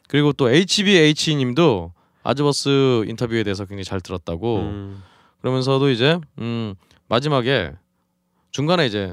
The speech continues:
Speaker 1: 음, 저의 드립을 아무도 안 받아준다고. <laughs> 어, 잘 받아주셨는데.
Speaker 2: 예.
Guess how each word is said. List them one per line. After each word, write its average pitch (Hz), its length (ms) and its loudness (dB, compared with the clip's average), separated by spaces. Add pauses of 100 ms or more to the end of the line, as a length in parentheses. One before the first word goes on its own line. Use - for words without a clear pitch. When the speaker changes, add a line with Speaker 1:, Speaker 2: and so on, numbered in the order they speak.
(140)
Speaker 1:
음, 92 280 -12
저의 113 240 2
드립을 135 520 2
아무도 113 280 -2
안 98 80 -2
받아준다고. - 440 0
<laughs> 196 1000 2
어, 175 60 -6
잘 180 200 -2
받아주셨는데. 127 720 -4
Speaker 2:
예. 139 80 2